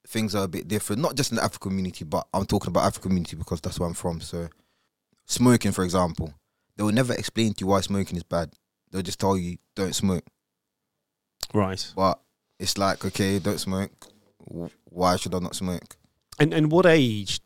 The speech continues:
Speaker 2: do you think you sort of reached the dip, the, the lowest point?
Speaker 1: Lowest point in what sense? <laughs>
Speaker 2: Oh, well, I mean, that's a very
Speaker 1: 'Cause
Speaker 2: good
Speaker 1: there's a,
Speaker 2: point.
Speaker 1: there's a lot of lowest points that I
Speaker 2: Well,
Speaker 1: reached in
Speaker 2: I'll
Speaker 1: what
Speaker 2: let you
Speaker 1: sense?
Speaker 2: judge that. I'll let you judge it.
Speaker 1: Um, the lowest point where, like,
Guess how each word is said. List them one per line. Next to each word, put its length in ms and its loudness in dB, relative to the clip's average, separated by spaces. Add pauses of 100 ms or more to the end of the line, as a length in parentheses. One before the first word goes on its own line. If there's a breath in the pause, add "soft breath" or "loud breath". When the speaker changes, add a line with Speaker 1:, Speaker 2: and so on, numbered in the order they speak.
(160)
Speaker 2:
do 80 -6
you 100 -6
think 280 -6
you 60 -8
sort 220 0
of 140 -6
reached 320 -2
the 80 -6
dip, 320 -4 (580)
the, 220 -2
the 140 -2
lowest 360 2
point? 240 -2 (840)
Speaker 1:
Lowest 280 -2
point 220 0
in 80 -4
what 160 -4
sense? 460 0
<laughs> 60 -12 (420 loud breath)
Speaker 2:
Oh, 160 10
well, 240 10
I 80 0
mean, 120 2
that's 220 2
a 60 4
very 260 8
Speaker 1:
'Cause 100 8
Speaker 2:
good 100 4
Speaker 1:
there's 120 8
a, 20 10
Speaker 2:
point. 240 6
Speaker 1:
there's 120 2
a 80 4
lot 180 6
of 60 4
lowest 280 2
points 280 0
that 60 6
I 20 10
Speaker 2:
Well, 240 10
Speaker 1:
reached 120 -6
in 120 2
Speaker 2:
I'll 80 8
Speaker 1:
what 160 8
Speaker 2:
let 80 4
you 80 6
Speaker 1:
sense? 80 4
Speaker 2:
judge 260 6
that. 240 -4
I'll 80 4
let 220 2
you 100 2
judge 220 0
it. 120 -4 (540)
Speaker 1:
Um, 500 0 (420)
the 60 -4
lowest 440 2
point 280 4
where, 380 2
like, 280 0